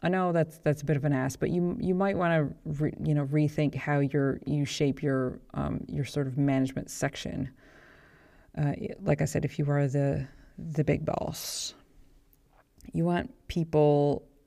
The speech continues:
who are good at peopling to train your people. Also, you wanna train them well.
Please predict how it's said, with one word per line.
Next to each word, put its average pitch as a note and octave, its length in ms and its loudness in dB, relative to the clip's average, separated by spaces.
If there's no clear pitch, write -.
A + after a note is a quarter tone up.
who D3+ 140 2
are D3 120 4
good C#3+ 240 4
at - 140 0
peopling C#3 720 2
to C#3+ 520 0
train D3 240 0
your C#3+ 100 -4
people. - 360 -8
Also, G#3 220 0
you G#3 100 4
wanna G3+ 160 0
train G3 240 0
them F3+ 140 -2
well. D#3 280 -6